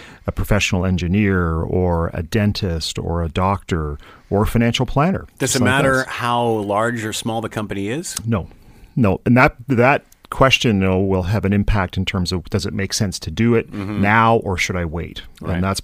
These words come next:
Speaker 1: that's gonna be more along that line for sure. But when you incorporate as a dentist or a doctor or even as a financial planner, you, uh, you cannot be exempt from liability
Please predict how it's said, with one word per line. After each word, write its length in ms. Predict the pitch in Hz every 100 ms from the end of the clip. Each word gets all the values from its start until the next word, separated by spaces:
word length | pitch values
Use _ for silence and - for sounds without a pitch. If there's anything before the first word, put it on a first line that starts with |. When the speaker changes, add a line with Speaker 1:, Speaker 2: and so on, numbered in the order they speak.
| -
Speaker 1:
that's 200 | 107 -
gonna 200 | 107 92
be 80 | 90
more 280 | 87 90 87
along 260 | 87 82
that 180 | 85 98
line 200 | 90 87
for 120 | -
sure. 300 | 87 107 85 - - - -
But 200 | 123 117
when 240 | 135 147
you 180 | 180 160
incorporate 680 | 117 - 156 156 113 101 101
as 200 | 101 95
a 60 | 90
dentist 680 | 107 107 - 110 104 98 -
or 160 | 85
a 40 | 82
doctor 460 | 98 98 92 104 92 92 92
or 160 | 90
even 160 | 90 92
as 140 | 90
a 40 | 92
financial 440 | - 95 87 90
planner, 420 | - 117 110 87 - - - -
you, 560 | 110 104 113 110 107 -
uh, 520 | 104 98 98 101 98 90 - -
you 160 | 107
cannot 680 | - - 139 139 135 117 -
be 160 | 107 101
exempt 680 | 85 82 110 123 107 - - - _ _ _ -
from 240 | - 110 95
liability 760 | 95 92 92 92 92 87 78